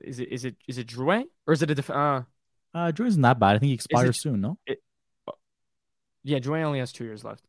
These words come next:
Speaker 2: Yeah.
Speaker 1: Um, it's, is it Petrie?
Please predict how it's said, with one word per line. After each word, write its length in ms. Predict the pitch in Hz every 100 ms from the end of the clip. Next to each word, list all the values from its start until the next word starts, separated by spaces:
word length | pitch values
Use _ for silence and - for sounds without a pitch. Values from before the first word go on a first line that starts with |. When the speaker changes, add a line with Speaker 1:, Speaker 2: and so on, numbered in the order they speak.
| _ -
Speaker 2:
Yeah. 160 | 113 - -
Speaker 1:
Um, 520 | 143 147 143 135 131 131 _ _ _ _ _ _ _ -
it's, 500 | 131 - - - -
is 140 | 123
it 100 | 120
Petrie? 400 | - 127 - 254